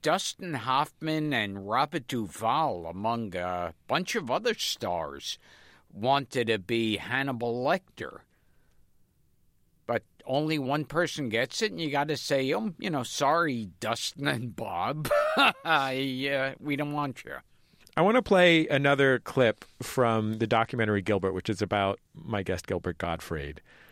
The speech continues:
Speaker 2: Um, and i-, his wife, uh, Dara, is a big part of this. And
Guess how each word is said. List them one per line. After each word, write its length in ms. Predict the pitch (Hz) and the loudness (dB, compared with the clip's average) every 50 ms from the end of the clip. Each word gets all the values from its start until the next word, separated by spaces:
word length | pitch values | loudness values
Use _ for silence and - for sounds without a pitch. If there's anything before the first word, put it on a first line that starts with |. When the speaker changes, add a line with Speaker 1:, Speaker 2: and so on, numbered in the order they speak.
| - - - - _ _ - | -20 -20 -20 -20 _ _ -4
Speaker 2:
Um, 540 | 117 117 117 113 110 110 110 107 107 - - - _ _ - 131 | -2 0 2 0 0 0 -2 -4 -6 -8 -10 -18 _ _ -2 0
and 500 | 127 131 131 131 135 131 131 131 139 - - | 2 4 4 4 2 2 0 -2 -4 -4 0
i-, 140 | - 147 151 | 0 2 2
his 280 | - 151 170 170 156 - | 6 6 6 6 6 6
wife, 480 | 190 190 190 202 196 175 - - - - - | 6 6 6 6 4 2 0 -6 -12 -6 0
uh, 300 | 147 135 131 127 123 127 - - 127 | 2 4 4 4 4 2 2 0 2
Dara, 460 | 120 143 139 139 131 123 110 104 104 - | 4 4 6 6 6 6 6 4 2 2
is 440 | 123 113 110 110 104 98 - - - | 2 4 4 2 2 -2 -4 -6 -4
a 120 | 120 110 101 101 - _ _ - | -6 -6 -6 -8 -16 _ _ 0
big 240 | 120 120 117 101 - | 0 0 0 0 -2
part 280 | - - 113 107 104 101 | -2 2 2 4 4 2
of 120 | 92 87 | 0 -2
this. 460 | 90 90 85 85 85 - - - - - _ - | -2 -4 -4 -4 -6 -8 -10 -10 -12 -12 _ -4
And 380 | 117 113 113 113 113 113 107 | -2 0 0 0 -2 -2 -6